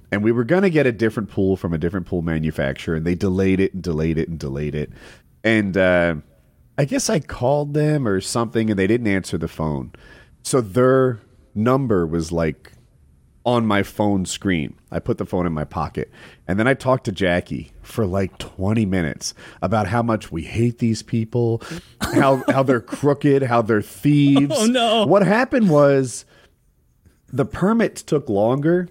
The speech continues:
Speaker 1: than they expected. So the, we were getting a fiberglass pool, like, this big, our pool <laughs> ended up being even bigger, but, uh, it was the biggest one you could get. And because, uh,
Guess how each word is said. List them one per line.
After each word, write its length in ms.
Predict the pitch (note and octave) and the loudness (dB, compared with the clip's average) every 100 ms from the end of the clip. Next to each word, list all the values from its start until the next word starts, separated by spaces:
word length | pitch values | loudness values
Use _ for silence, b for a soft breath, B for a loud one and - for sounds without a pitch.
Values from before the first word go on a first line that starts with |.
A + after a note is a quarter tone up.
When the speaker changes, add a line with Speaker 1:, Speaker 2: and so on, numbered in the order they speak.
| _ | _
Speaker 1:
than 200 | A#2 A2+ | -2 0
they 140 | G#2 G2 | 2 0
expected. 760 | E2+ - C#3+ A#2+ - C2 - _ _ - | -2 -4 -2 -2 -4 -10 -12 _ _ -12
So 180 | - C3 | 0 2
the, 160 | A2+ G2+ _ | 2 -4 _
we 180 | - C3 | -2 0
were 120 | C#3 | 2
getting 260 | B2+ C3 A2+ | 2 0 0
a 40 | |
fiberglass 640 | G2+ F2 F2+ G2+ G#2 G#2 - | -2 -2 -2 0 0 -2 -2
pool, 280 | G#2+ G2 F#2+ | -2 0 0
like, 160 | E2 | -2
this 120 | - | -6
big, 320 | - C#2+ D2 D2 - - - | -10 -10 -8 -10 -10 -8 -2
our 100 | C3+ | 0
pool 220 | - C#4+ | 2 2
<laughs> 0 | |
ended 160 | D#3+ B2 | 2 2
up 120 | A2+ | 0
being 200 | A#2+ F#2+ | -2 0
even 260 | G2 F2+ | 0 -2
bigger, 340 | E2 F2+ E2 D2+ | 0 -2 -2 -2
but, 200 | F#2+ F#2 B B B B - | -2 -4 B B B B 0
uh, 180 | A2+ A2+ | 4 6
it 40 | |
was 140 | B2 B2+ | 4 4
the 60 | |
biggest 200 | C#3 E3 | 2 2
one 100 | C#3+ | 2
you 80 | C3 | 0
could 140 | A#2 F#2+ | 0 2
get. 360 | A2 G#2+ - _ | 4 2 -2 _
And 520 | A2+ A2+ A2 G#2 G2+ - b b b _ _ _ _ _ _ _ _ - | 0 2 2 0 -4 -8 b b b _ _ _ _ _ _ _ _ -2
because, 560 | C#3 A#2 D#3 D#3 C#3+ | -2 0 2 2 2
uh, 640 | C3+ B2+ A#2 A2 G#2 G2+ F2 | 2 4 4 4 4 2 0